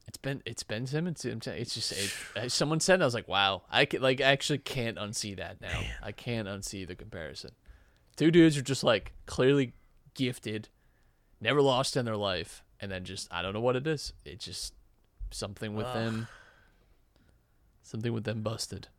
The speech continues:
Speaker 1: <laughs>
Speaker 2: Damn. Kyler Simmons.
Speaker 1: It's like Kyler Simmons.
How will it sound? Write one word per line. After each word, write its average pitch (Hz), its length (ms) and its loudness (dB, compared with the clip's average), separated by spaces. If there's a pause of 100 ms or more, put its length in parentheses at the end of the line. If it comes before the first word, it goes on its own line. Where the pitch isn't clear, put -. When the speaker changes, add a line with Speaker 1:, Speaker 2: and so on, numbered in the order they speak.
(100)
Speaker 1:
<laughs> - 1800 -20
Speaker 2:
Damn. 120 280 -12 (1080)
Kyler 123 320 -8
Simmons. - 500 -14 (220)
Speaker 1:
It's - 140 -14
like - 140 -14
Kyler - 300 -10
Simmons. - 600 -14